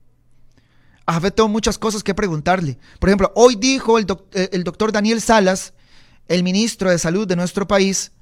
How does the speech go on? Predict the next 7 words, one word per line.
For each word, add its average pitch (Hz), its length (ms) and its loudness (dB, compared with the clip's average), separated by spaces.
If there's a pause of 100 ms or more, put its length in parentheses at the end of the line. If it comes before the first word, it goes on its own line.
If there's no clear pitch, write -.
(320)
que 185 160 -2
todavía 190 320 6
no 220 140 -4
tienen 226 320 -2
ningún 190 340 0
protocolo 202 540 0
médico 196 600 -2